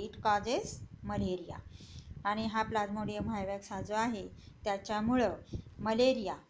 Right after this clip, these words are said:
हा रोग होतो. त्यानंतर Euglena. Euglena हा कसा आहे? Autotrophic आहे, म्हणजे तो स्वतःचे अन्न स्वतः तयार करतो.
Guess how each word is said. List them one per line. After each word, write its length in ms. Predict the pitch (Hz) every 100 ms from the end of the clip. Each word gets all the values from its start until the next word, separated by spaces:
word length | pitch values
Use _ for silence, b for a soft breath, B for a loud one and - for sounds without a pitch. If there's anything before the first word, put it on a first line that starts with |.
| _ -
हा 180 | 202 196
रोग 400 | 185 175 269 349 - -
होतो. 320 | 190 175 147 - - B B B B B -
त्यानंतर 640 | 269 269 285 285 285 285 285 269
Euglena. 640 | 262 233 240 254 226 185 170 196
Euglena 460 | 220 233 247 247
हा 140 | 247 254
कसा 280 | 262 262 262
आहे? 260 | 254 254 302 - B B -
Autotrophic 640 | 247 254 294 277 220 208 202
आहे, 220 | 175 175
म्हणजे 320 | 202 214 226 233 -
तो 380 | 277 220 190 B B -
स्वतःचे 840 | - 240 226 233 226 233 226 262
अन्न 400 | 247 285 277 233 190 - B B
स्वतः 680 | - 220 208 208 202 202 254 440 - - -
तयार 340 | 226 190 170
करतो. 400 | - 165 - 143